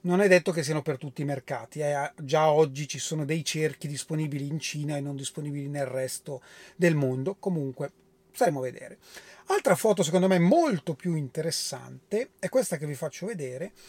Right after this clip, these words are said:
dove sulla destra si vede chiaramente la plancia dell'attuale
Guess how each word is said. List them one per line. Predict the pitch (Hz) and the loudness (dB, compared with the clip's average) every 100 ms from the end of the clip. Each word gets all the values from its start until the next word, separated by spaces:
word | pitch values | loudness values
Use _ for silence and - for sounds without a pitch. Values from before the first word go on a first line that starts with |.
| - - _ | -20 -20 _
dove | 220 175 | 4 4
sulla | 160 - 214 | 4 0 2
destra | 233 311 - - 175 156 - | 4 2 0 -2 0 0 -4
si | - - | -12 -2
vede | 175 180 165 - _ | 2 2 0 -6 _
chiaramente | - 202 190 202 185 165 160 - - 170 170 - | 0 2 4 4 2 0 -2 -4 0 0 0 -4
la | 165 180 | 0 0
plancia | 185 165 143 143 - 160 | 2 0 -2 -6 -4 -4
dell'attuale | 143 156 160 156 - 180 269 185 139 127 | -2 -2 -2 -2 -6 4 4 4 -2 -4